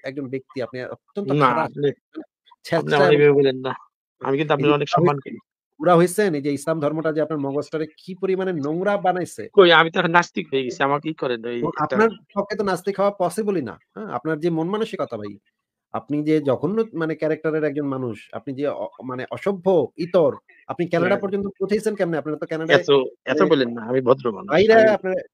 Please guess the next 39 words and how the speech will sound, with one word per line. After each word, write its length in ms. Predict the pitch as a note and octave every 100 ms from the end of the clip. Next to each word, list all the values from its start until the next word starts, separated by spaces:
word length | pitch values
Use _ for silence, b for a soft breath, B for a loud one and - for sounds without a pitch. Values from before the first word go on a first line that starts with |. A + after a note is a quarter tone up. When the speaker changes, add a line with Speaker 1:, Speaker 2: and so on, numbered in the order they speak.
| - A#2+
Speaker 1:
কানাডা 280 | D3+ D#3+ F3
থেকে 180 | F3+ F3+
বাইরে 340 | A2+ C#3+ G3+
আপনার 220 | G#3+ G3
বের 160 | E3+ D3
করে 140 | C#3+
দেন 180 | B2 A#2
দরকার। 240 | G#2 G#2 -
পাছায় 260 | C3+ E3
লাথি 320 | D#3+ C#3 - F#3
মেরে 40 |
Speaker 2:
আচ্ছা, 100 | F#3+
Speaker 1:
বের 80 | F3+
করে 80 | D3
Speaker 2:
জার্মানির 300 | E3 F3+ F#3+
Speaker 1:
দেন। 80 |
Speaker 2:
কোনো 160 | F#3+ F#3
নাস্তিক 360 | F3 D#3+ - E3+
মহিলা 240 | D#3 F3+
টহিলা 220 | F#3 G3
পাওয়া 200 | G3 G3
যাবে? 200 | F#3+ - - _ _ _ _ _ _ _ _ _ _
Speaker 1:
নাস্তিক 380 | B2+ C#3+ - G#3
মহিলা 260 | G3+ G3+ F#3+
আপনাদের, 300 | F3+ G3+ G#3+
আপনার 260 | D#3 F#3+
মতো 220 | G3+ G#3 G#3
খাটাসের 360 | G3 G3 G3
সাথে 260 | G3 G3+ G3
কি 160 | G3
কিছু 180 | F3+ F3
করবে? 340 | F3+ F#3 E3+ B2
Speaker 2:
না, 60 |
Speaker 1:
এটা 180 | - -
Speaker 2:
আমি 120 | G3
খাটাস 160 | D3+ F#3
Speaker 1:
অসম্ভব। 240 | E3 F#3
Speaker 2:
না, 60 | C#3+
আমার 140 | D3+